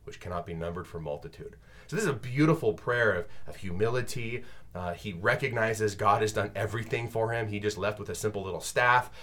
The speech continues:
uh, and yet now he's quite wealthy. He has all these animals, a large family. Things have gone really well for him. So he prays humbly to God for deliverance. And then he sends a bunch of gifts to Esau. He sends all kinds of animals, herds, cattle, all kinds of gifts,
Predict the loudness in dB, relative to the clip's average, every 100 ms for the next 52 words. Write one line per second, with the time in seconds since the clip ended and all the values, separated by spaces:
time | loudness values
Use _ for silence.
0 | -16 -16 -4 -2 0 -2 -2 -4 -4 -4
1 | 6 6 6 2 -2 -4 -2 2 2 4
2 | 4 4 -2 -8 -6 -4 -4 -4 -4 -4
3 | -2 -2 0 0 -2 -12 -14 -6 2 4
4 | 4 0 -6 -4 -2 -2 -4 -2 -2 -2
5 | 0 0 0 -6 -2 0 0 -4 -6 -8
6 | -8 -10 -10 -4 0 2 2 2 0 -6
7 | -16 -4 -2 -2 -4 -2 0 0 -2 -8
8 | 2 4 4 0 -4 -8 -14 -4 4 6
9 | 6 6 6 6 4 2 -2 2 2 2
10 | -6 -6 -6 -4 -6 -8 -8 -8 -8 0
11 | 4 4 4 0 -2 -2 0 0 2 0
12 | -2 -8 -12 4 6 8 4 -2 -2 0
13 | 2 0 0 -4 -4 -6 -4 -6